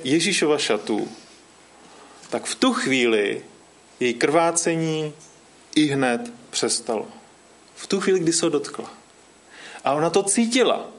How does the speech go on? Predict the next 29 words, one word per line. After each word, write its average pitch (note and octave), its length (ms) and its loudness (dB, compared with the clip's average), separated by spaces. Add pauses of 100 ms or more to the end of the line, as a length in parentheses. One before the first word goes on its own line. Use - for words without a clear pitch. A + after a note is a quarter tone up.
(540)
že A2+ 140 -6
to C#3 140 2
bylo F3+ 240 4
v - 60 -6
tu D3 120 0
chvíli. G#2+ 360 -8 (1500)
Takže F3+ 260 2
rozumíte A3+ 540 4
tomu? G#2+ 460 -2 (920)
Vy D3+ 120 2
ani G#3+ 200 4
nemusíte A#3+ 520 4
Ježíši F#3+ 440 2
nic F3 180 4
říkat. D#3+ 560 0 (2000)
Stačí, D#3+ 420 0
abyste F3 320 2
za E3 100 2
ním C#3+ 160 0
přišli C#3+ 500 0
a G#2+ 80 -2
dotkli E3 360 2
se F3 180 0
špičkou G#3+ 520 0
svého - 260 2
prstu - 460 0
třásně D#3+ 920 2
jeho A#2+ 220 0
šatů A#2 520 -4